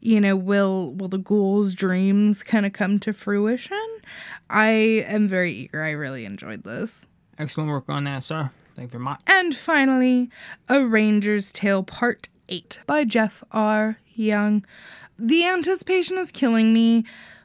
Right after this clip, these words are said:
Speaker 1: Who is the host? I, I just, I can't say enough how much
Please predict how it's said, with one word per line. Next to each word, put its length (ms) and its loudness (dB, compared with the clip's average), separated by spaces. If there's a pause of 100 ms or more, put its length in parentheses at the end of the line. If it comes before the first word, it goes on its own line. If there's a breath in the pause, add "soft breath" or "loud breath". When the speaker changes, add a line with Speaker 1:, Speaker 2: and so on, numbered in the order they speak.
Speaker 1:
Who 600 4
is 300 0
the 120 0
host? 840 -2
I, 340 2 (100)
I 280 4
just, 280 -2
I 120 0
can't 420 0
say 200 0
enough 240 2
how 160 0
much 400 0